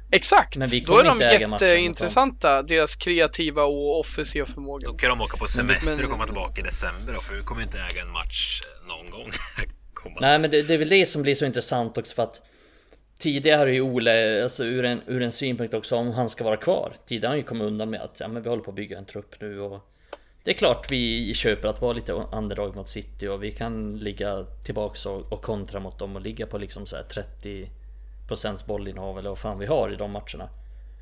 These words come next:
Speaker 2: Men nu vill ju folk se lite, folk vill ju se resultat. Folk vill ju s-, att vi ska äga de matcherna nu den här säsongen. Och med Ronaldos intåg så har ju de kraven kommit. Och det tycker jag har varit lite Oles fall den här säsongen, för jag tycker att han spelar lite mer offensivt den här säsongen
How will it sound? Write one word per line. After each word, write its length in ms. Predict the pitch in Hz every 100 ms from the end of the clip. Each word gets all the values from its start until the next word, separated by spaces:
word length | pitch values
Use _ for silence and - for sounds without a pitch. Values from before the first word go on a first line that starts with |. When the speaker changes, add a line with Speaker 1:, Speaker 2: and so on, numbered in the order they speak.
| -
Speaker 2:
Men 180 | 110 104
nu 160 | 117
vill 180 | 143 151
ju 100 | 110
folk 440 | - - 104 101 -
se 380 | - 104 98
lite, 600 | 95 95 - - 92 82 - -
folk 220 | 113 -
vill 60 | 123
ju 60 |
se 280 | - 110 104
resultat. 640 | 101 - - 170 90 - -
Folk 240 | 107 -
vill 80 | 139
ju 40 | 123
s-, 160 | - - -
att 140 | 107
vi 60 | 113
ska 120 | 104
äga 300 | 110 156 -
de 100 | 104 104
matcherna 360 | - 110 104
nu 160 | 101 - - -
den 100 | 120
här 80 | 143
säsongen. 380 | 110 104 101
Och 60 | 104
med 160 | 120 110
Ronaldos 420 | 110 123 135 -
intåg 400 | 107 101 110 104
så 120 | -
har 60 | 110
ju 60 |
de 200 | 113 117
kraven 340 | 117 135 107 104
kommit. 480 | 160 131 78 - - - - - - - -
Och 120 | 107
det 160 | 123
tycker 280 | 147 208 -
jag 460 | 120 107 110 104 - - - -
har 80 | 123
varit 300 | 113 110 113
lite 220 | 110 110
Oles 440 | 113 117 110 104 -
fall 320 | 139 170 117
den 100 | 104
här 80 | 98
säsongen, 280 | - 101 101
för 100 | 110
jag 80 |
tycker 160 | 143 131
att 140 | 107 - - -
han 100 | 107
spelar 420 | - 147 151 123
lite 360 | 120 110 - 139
mer 160 | 135
offensivt 640 | 139 151 110 101 - -
den 80 | 113
här 80 | 139
säsongen 420 | - 107 98 104